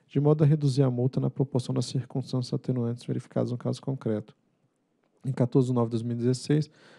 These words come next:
após a manifestação da S F F e expedição do parecer jurídico da Procuradoria, a Eletrocar, alegando a existência de decisão judicial que impede a aplicação da penalidade, requeriu nova manifestação da Procuradoria.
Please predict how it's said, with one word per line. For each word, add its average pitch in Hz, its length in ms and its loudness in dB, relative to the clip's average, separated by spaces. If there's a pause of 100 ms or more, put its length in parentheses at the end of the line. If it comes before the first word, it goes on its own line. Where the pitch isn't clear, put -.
(260)
após 131 320 2
a - 20 2
manifestação 120 640 -2
da 117 120 0
S 113 200 -4
F 123 240 -2
F 127 340 0
e 120 40 -2
expedição 117 520 -4
do 117 120 -6
parecer 117 340 -2
jurídico 113 480 -2
da 117 140 -4
Procuradoria, 127 640 0 (500)
a 131 120 -2
Eletrocar, 135 560 2
alegando 120 400 2
a 117 40 0
existência 120 460 -4
de - 40 -8
decisão 120 260 -4
judicial 117 340 -6
que 120 160 -8
impede 117 300 0
a - 20 2
aplicação 120 400 -4
da 117 80 -4
penalidade, 127 580 2
requeriu 135 520 0
nova 127 240 0
manifestação 135 600 -4
da 135 80 -2
Procuradoria. 131 760 0